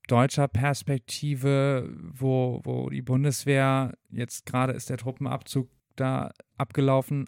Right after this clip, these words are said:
aber sich, äh, in Auslandseinsätzen in den letzten dreißig Jahren wieder positioniert hat und, äh, deutsche Soldatinnen und Soldaten irgendwie in bewaffnete Konflikte, don't call it Krieg,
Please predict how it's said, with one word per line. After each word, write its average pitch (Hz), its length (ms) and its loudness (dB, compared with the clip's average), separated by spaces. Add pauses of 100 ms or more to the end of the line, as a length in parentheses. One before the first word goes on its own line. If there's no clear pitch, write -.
(100)
aber 123 340 2 (440)
sich, - 360 -2
äh, 123 220 -6
in - 280 -8 (120)
Auslandseinsätzen 135 880 0
in 139 60 2
den 135 60 0
letzten 135 280 -2
dreißig 131 420 0
Jahren 135 400 2 (120)
wieder 131 500 0 (340)
positioniert 139 800 2
hat 143 280 2
und, 123 320 -2
äh, - 180 -10
deutsche 131 800 2
Soldatinnen 131 840 0
und 123 100 -4
Soldaten 127 520 2
irgendwie 123 400 0
in 127 280 2
bewaffnete 135 440 6
Konflikte, 127 720 4 (760)
don't 120 260 4
call 117 240 2
it 113 180 -4
Krieg, - 380 -4